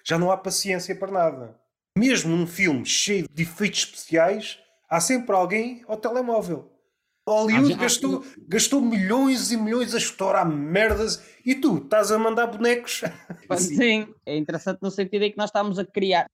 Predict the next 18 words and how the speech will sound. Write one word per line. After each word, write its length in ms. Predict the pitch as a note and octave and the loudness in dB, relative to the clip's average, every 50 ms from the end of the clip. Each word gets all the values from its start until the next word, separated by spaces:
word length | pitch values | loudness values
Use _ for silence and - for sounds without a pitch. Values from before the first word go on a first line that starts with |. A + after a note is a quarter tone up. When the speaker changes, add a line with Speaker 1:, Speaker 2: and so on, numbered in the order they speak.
| _ - | _ -4
Speaker 2:
a 60 | D3+ C#3+ | -4 -4
gente 180 | C3+ E3 E3 | -4 -4 -4
tomava 260 | - G3 G3 G3 F#3+ | -2 -2 0 0 -2
comprimidos 640 | F3+ G3 G3 F3+ F#3 F3+ F#3 G3 A3 A#3 G#3 G3 - - | -2 -4 -6 -4 -6 -8 -8 -6 -8 -8 -10 -12 -12 -6
para 180 | - G3+ F#3 | -4 -2 0
déficit 360 | F#3+ G#3+ F#3+ - F#3 - - | 0 -2 -2 -2 -4 -6 -4
de 60 | - F3 | -6 -6
atenção 460 | E3 - D3+ C3+ - - A#2 G#2 G2+ - _ _ _ _ _ | -4 -4 -6 -6 -6 -8 -10 -10 -12 -16 _ _ _ _ _
e 80 | C#3+ C#3+ | 2 2
nós 180 | D#3 D#3+ D3+ | 2 2 2
agora 260 | F3 F3+ F3+ G3 G3+ A3 | 2 2 2 2 0 0
estamos 420 | G#3+ - A#3 A#3 A3+ G3+ F3+ F#3+ | -2 -2 -2 -2 -2 -2 -2 -2
a, 280 | G3+ F#3+ F3 D#3 C#3+ - _ _ _ - | 0 0 0 -2 -4 -6 _ _ _ -2
a 60 | F3+ | -2
criar 680 | - - A3 A3 A#3 G#3+ G3+ G3 G3 G#3+ A#3+ A#3+ G3+ | -2 0 2 2 4 4 4 2 2 0 -2 -4 -6
déficits 680 | F#3+ A#3 A#3+ B3+ B3 - C4+ C4+ A#3+ - - A#3 A3 G#3 | -6 -6 -6 -6 -4 -4 -4 -4 -4 -6 -10 -12 -8 -6
de 80 | A#3+ | -6
atenção. 460 | A#3+ A#3+ B3+ C4 C4 B3+ B3 A3 G3 | -6 -4 -4 -4 -4 -4 -6 -8 -8